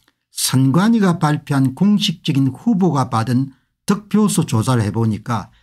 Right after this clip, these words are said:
사전투표에 정확하게 뭡니까? 득표수를 조작한 흔적이 만들어졌지 않습니까? 서울시 종로구에서 조전혁이 받은 사전투표 득표수 사천팔백육십여덟 장 가운데 육십 퍼센트,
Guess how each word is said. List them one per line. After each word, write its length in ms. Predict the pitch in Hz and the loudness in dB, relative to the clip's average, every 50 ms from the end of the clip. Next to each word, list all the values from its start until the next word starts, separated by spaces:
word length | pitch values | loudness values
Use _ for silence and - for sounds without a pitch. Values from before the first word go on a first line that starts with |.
| _ _ _ _ | _ _ _ _
사전투표에 800 | - - - 127 127 135 180 226 233 233 - 254 240 - 226 196 | -12 -8 -4 -2 0 2 2 2 0 0 0 -2 -2 0 0 0
정확하게 720 | - - - - - - - - - - - 208 202 214 | 0 -2 -6 -6 -8 -14 -16 -14 -10 -4 -2 -2 0 2
뭡니까? 340 | 185 147 131 127 123 110 113 - | 2 2 2 0 0 -2 -4 -4
득표수를 760 | - 185 175 - - 196 190 180 165 - 147 170 196 185 - - - _ _ - | -4 -4 -4 -2 -2 0 0 0 0 -2 0 0 0 0 -2 -6 -14 _ _ -4
조작한 540 | - 110 107 110 151 160 - - 185 185 170 | -2 0 0 2 0 -2 0 0 0 0 2
흔적이 400 | 165 190 180 175 165 147 117 104 | 2 2 2 2 2 2 0 0
만들어졌지 560 | 101 98 92 92 92 95 98 95 - - 104 | -2 -4 -6 -6 -8 -10 -12 -12 -12 -10 -10
않습니까? 580 | 95 95 - - - 98 92 - - - - _ _ _ _ _ _ _ _ _ | -10 -10 -10 -14 -18 -18 -20 -20 -20 -20 -20 _ _ _ _ _ _ _ _ _
서울시 560 | - - - - 131 151 175 160 - 185 165 - | -12 -8 -4 -2 0 2 2 2 0 0 0 0
종로구에서 1000 | 151 127 131 135 147 165 185 170 151 160 131 120 117 117 - 180 151 104 - - _ _ _ _ _ _ _ _ _ - | 2 2 2 2 2 2 2 2 2 0 2 0 0 -2 -2 -2 -2 -2 -4 -12 _ _ _ _ _ _ _ _ _ -10
조전혁이 680 | - - 113 120 120 131 180 208 208 196 180 160 160 117 | -4 0 0 2 2 2 2 2 2 2 2 2 0 0
받은 480 | 151 151 151 127 127 135 170 175 170 - _ _ _ _ _ _ _ _ _ _ _ _ _ _ _ _ _ _ _ | 0 -2 0 0 0 0 0 0 -2 -6 _ _ _ _ _ _ _ _ _ _ _ _ _ _ _ _ _ _ _
사전투표 1000 | _ - - - - 143 147 151 180 202 208 196 - - 180 - - - 175 170 | _ -12 -8 -6 -2 0 2 2 2 2 0 0 -2 -4 -6 -6 -2 -2 -2 0
득표수 520 | 180 165 165 - - 156 156 156 - 156 | 0 -4 -4 -2 -2 -2 -2 -2 -2 -4
사천팔백육십여덟 1800 | 131 - - - - - - - - 202 202 196 202 - 190 190 170 185 175 175 175 165 165 - - - _ _ _ - 147 180 160 175 156 - | -4 -4 -6 -4 -6 -6 -4 -2 0 0 0 0 0 0 0 2 2 2 2 2 2 0 -2 -6 -12 -14 _ _ _ -4 -2 0 0 0 0 0
장 200 | 143 117 110 104 | -2 -2 -2 -2
가운데 480 | 107 101 98 110 117 117 104 95 101 | -2 -4 -2 -2 -2 -2 -4 -6 -4
육십 440 | 127 196 - - - - 202 - - | -2 -4 -2 0 0 0 0 0 -2
퍼센트, 460 | - 117 92 82 95 82 80 - - | -4 -4 -4 -4 -6 -10 -10 -14 -20